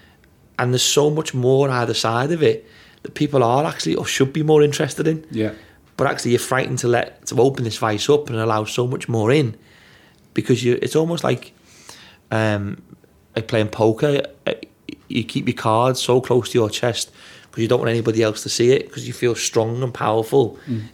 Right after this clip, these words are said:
Speaker 1: in your hand when you're sat there with them cards. Once you put them on the table,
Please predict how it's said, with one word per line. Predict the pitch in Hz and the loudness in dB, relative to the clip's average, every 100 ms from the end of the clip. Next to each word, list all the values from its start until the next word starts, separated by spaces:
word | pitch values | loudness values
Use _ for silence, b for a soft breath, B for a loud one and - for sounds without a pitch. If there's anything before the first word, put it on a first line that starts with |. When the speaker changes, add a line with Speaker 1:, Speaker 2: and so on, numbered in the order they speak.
| _ | _
Speaker 1:
in | 131 113 | -4 -2
your | 107 104 | 2 0
hand | 104 117 135 120 104 | 2 0 0 0 -2
when | 107 | -4
you're | 107 104 | -2 -4
sat | - 113 - | -2 -4 0
there | 131 107 | 0 0
with | 104 104 | 0 0
them | 107 104 | -2 -4
cards. | - 110 127 151 - - B B B B B B | -2 0 0 -4 -10 -12 B B B B B B
Once | 127 131 | 0 0
you | 117 | -2
put | 127 | -2
them | - | -2
on | 110 | -2
the | 104 | 0
table, | 135 156 131 104 | 2 4 2 0